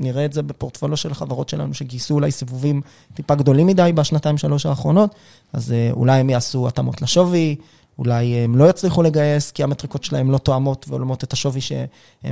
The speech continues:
אה, מבקשים. אנחנו מסבירים ליזמים שלנו מה קורה, אני מקווה שהיזמים שלנו עושים את ההתאמות, חלקם אני יודע שבטוח כן, חלקם כמו תמיד אולי לא, זה המצב.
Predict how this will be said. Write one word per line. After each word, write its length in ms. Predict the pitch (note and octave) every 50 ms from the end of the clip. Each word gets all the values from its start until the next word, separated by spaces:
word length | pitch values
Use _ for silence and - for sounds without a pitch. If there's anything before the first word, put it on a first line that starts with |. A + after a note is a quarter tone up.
| B2+
אה, 120 | B2+ B2 B2+
מבקשים. 500 | C3 B2 A#2+ B2 - - G3 G#3+ A#3 A3 - - - _ _ -
אנחנו 300 | C#3 D#3+ D#3 E3 F#3 F3
מסבירים 400 | E3 - D#3+ E3 E3 F3+ F#3+ F#3+
ליזמים 340 | E3+ D#3 C#3+ C#3+ C#3 C#3+
שלנו 280 | C3+ - C#3 C3 C3 B2+
מה 80 | B2+ B2+
קורה, 420 | - - C3+ B2+ D#3 F#3+ G#3 G3
אני 160 | C#3 C3 B2+
מקווה 220 | B2+ - C#3+ C3+ C3+
שהיזמים 420 | - C#3+ C3+ A#2+ B2+ B2 C3+ C3+
שלנו 280 | - C#3 C3 C3 C3 C3
עושים 200 | B2+ - - C#3+
את 100 | - -
ההתאמות, 540 | C#3 B2+ - C3+ C#3+ F3 G3 G3+ G3 -
חלקם 360 | - - C3 B2+ - C#3 C#3 C3+
אני 100 | C3 C3
יודע 200 | B2 A#2+ C3 B2+
שבטוח 460 | - C3 A#2+ - - D3+ D3 C3 - -
כן, 240 | - F3 G3 G#3+ A3 - - - - - - _ _ -
חלקם 280 | - C#3+ C3+ - D3+ D3
כמו 140 | - C#3+
תמיד 380 | C#3 - C3+ C#3 C#3+ C#3 C3+ C3
אולי 360 | - - B2+ B2+ C3 C3 C3+
לא, 200 | C3+ D#3 F3+ G#3+ A#3+ - _ _ _ _ _ _ _ _ _ _ _ _ _ -
זה 80 | D3
המצב. 300 | D#3 F3 G3 - A#3+ A3+